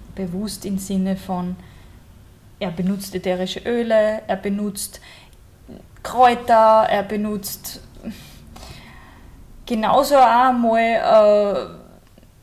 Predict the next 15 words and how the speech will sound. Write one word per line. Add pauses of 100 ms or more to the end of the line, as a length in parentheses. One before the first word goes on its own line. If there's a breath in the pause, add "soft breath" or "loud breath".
(840)
ein
ätherisches
Öl
für
ein
Wehwehchen,
wo
er
vielleicht
vorher
Schmerztabletten
genommen
hat,
weil
er